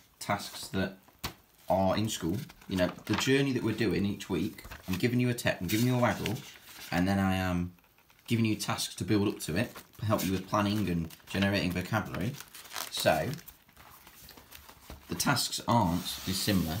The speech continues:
to what we'll be doing. Why not do it like this? So the task is, start thinking about a bank of vocabulary, and, like, you started thinking about a bank of language and vocabulary yesterday. Yesterday's task, you should have been, you should have, um,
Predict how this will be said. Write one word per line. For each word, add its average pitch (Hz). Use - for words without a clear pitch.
to -
what 82
we'll 85
be 95
doing. 160
Why 120
not -
do 92
it -
like 107
this? -
So 135
the 107
task -
is, 131
start 143
thinking 127
about 107
a -
bank 104
of 98
vocabulary, 95
and, 87
like, 92
you 95
started -
thinking 92
about 78
a -
bank 95
of 87
language 92
and 87
vocabulary 87
yesterday. 85
Yesterday's 107
task, -
you 92
should 95
have 92
been, 90
you 90
should 92
have, 92
um, 85